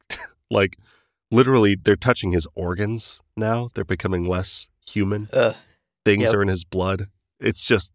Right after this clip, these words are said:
Speaker 1: so much. The sense of loneliness in this little section is intense. Quote, "I could just walk away into that desert," he thought. "Everything would change then." End quote.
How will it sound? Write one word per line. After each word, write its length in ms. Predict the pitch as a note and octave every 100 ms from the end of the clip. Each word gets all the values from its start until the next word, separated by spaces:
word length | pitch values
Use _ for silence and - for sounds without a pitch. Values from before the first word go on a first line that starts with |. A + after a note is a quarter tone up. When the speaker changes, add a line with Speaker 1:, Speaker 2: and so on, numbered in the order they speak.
| -
Speaker 1:
so 320 | - G#2+ F2+
much. 340 | E2 F2 _ _ _ _ _ _ _ _ _ _ _ _ _ _ _ -
The 180 | C3 B2+
sense 300 | - F3+ F#3+
of 120 | C3
loneliness 720 | G2+ G#2+ G#2+ F2 D2 - - - _ _ -
in 120 | G2+
this 180 | F#2 E2+
little 140 | F#2+ F#2
section 440 | - F#2 - F2 -
is 280 | F#2 E2+ -
intense. 640 | E2+ D#2+ E2 D2+ - - _ _ _ _ _ _ _ -
Quote, 280 | A2+ F#2 - _ _ _ _ _ _ _
"I 140 | G#2+ A#2+
could 160 | E3+
just 320 | - D3 - -
walk 280 | G#2+ B2+
away 420 | G#2+ F#2+ G#2 F2+ -
into 200 | G2 G2
that 220 | G2+ F2+
desert," 340 | - G2 F#2+ - _ _ _
he 80 | G2
thought. 300 | E2+ D#2+ D2 _ _ _ _ _ -
"Everything 580 | A#2+ C3 C3 - A#2+ A2
would 140 | F#2+ -
change 540 | - F2+ D2+ - - _ -
then." 180 | D#2 C#2+ _ _ _ _ _ _ _
End 280 | G2+ F2+ E2+
quote. 300 | - F2 D2